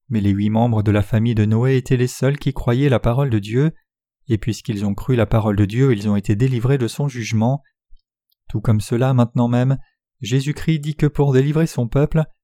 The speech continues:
il a accompli le salut à travers l'évangile de l'eau et de l'esprit. Jésus dit qu'étant venu sur la terre, il a expié tous les péchés de l'humanité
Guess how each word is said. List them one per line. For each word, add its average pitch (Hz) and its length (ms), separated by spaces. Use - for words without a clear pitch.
il 113 160
a 101 60
accompli 117 420
le 120 120
salut 131 420
à 113 60
travers 110 360
l'évangile 123 560
de 110 60
l'eau 139 200
et 120 60
de 139 100
l'esprit. 135 600
Jésus 101 400
dit 110 160
qu'étant 110 260
venu 104 240
sur 113 180
la 110 140
terre, 120 280
il 110 120
a 113 60
expié 113 320
tous - 180
les 151 140
péchés 139 320
de 131 80
l'humanité 135 580